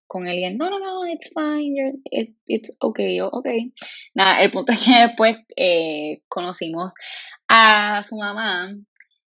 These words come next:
y yo le dije que I, I wanted to have him on my podcast, así que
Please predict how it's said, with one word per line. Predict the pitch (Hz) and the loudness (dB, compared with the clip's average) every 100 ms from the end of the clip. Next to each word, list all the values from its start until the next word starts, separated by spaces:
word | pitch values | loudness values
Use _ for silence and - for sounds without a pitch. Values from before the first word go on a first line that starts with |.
| _ _ - | _ _ -6
y | 214 202 196 185 185 185 180 175 170 | -4 -2 -4 -4 -6 -6 -4 -6 -6
yo | 175 165 | -4 -2
le | 170 | 0
dije | 185 220 254 233 | 2 2 0 2
que | 190 | 4
I, | 165 - 170 | 4 2 -2
I | |
wanted | 170 170 165 180 | -4 -4 -4 -4
to | 220 | -4
have | 196 185 196 202 | 2 2 2 0
him | 202 175 175 - | -6 -6 -8 -10
on | 175 175 | -8 -4
my | 170 156 | -6 -2
podcast, | 220 247 - 196 190 | 4 2 4 0 2
así | 175 - 156 | -4 -4 -8
que | - 143 | -4 -6